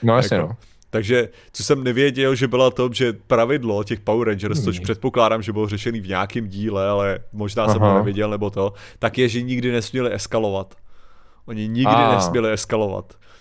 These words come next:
Speaker 2: Oni byli ty,
Speaker 1: A.
Speaker 2: co vždycky jenom odpovídali stejnou silou. Takže, a to
Speaker 1: No,
Speaker 2: byla,
Speaker 1: měl
Speaker 2: to
Speaker 1: toho
Speaker 2: byla
Speaker 1: draka.
Speaker 2: důležitý aspekt jako toho. Tak jsem si
Speaker 1: Jo.
Speaker 2: říkal, „OK, dobrý, tak to je, aspoň je, existuje nějaký loreový vysvětlení, proč neudělají tu věc, která by perfektně dávala smysl.“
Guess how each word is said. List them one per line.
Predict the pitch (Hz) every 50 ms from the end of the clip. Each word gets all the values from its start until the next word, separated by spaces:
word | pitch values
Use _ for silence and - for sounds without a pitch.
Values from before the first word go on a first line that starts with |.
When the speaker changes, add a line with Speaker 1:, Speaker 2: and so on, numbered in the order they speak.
| - -
Speaker 2:
Oni | - 113 110 113
byli | 104 107 113 117 113
ty, | 101 90 87 - - -
Speaker 1:
A. | 98
Speaker 2:
co | 90 87 131 113
vždycky | 107 98 92 104 110 135 131 - - - 139
jenom | 131 127 120
odpovídali | - 123 - - - 127 120 123 120 120 120 120
stejnou | - - - 113 113 113 113 113
silou. | 104 - 117 101 95 92 90 92 95 _ _ _ _ _ _ _ _ _ _ - _ _ _ _
Takže, | - - 101 98 98 123 110
a | 104 - - - - - - - -
to |
Speaker 1:
No, | 131 113
Speaker 2:
byla, | 113 98 101
Speaker 1:
měl | 104 104 101
Speaker 2:
to | 131
Speaker 1:
toho | -
Speaker 2:
byla | 120 113
Speaker 1:
draka. | 110 87 98 104
Speaker 2:
důležitý | 123 147 170 165 117 139 143 143 135 131
aspekt | 117 131 107 - - - 110 107 - -
jako | 113 104 - 113 107
toho. | - 113 110 110 113
Tak | 117 120 117
jsem | - 131 127
si | 104
Speaker 1:
Jo. | 95
Speaker 2:
říkal, | 110 123
„OK, | 135 123
dobrý, | 139 120 117 113 110 110
tak | 95 120 110 -
to | 135
je, | 123 107
aspoň | 113 117 107 - - 127 120
je, | 120 120 117 - -
existuje | 123 123 107 127 139 - - 143 131
nějaký | 123 123 - - 131
loreový | 120 120 120 123 127 131 123 117 107
vysvětlení, | 107 101 - 139 135 - 143 139 131 131 135 131 117 - - - - - -
proč | - 131 127 - 139
neudělají | 127 120 123 117 127 127 127 127
tu | - 131
věc, | 117 120 123 - -
která | - 123 113 113
by | 110 123 120
perfektně | - 117 110 - 123 113 - 113
dávala | 107 107 110 120 113 110
smysl.“ | - - 120 113 - - 117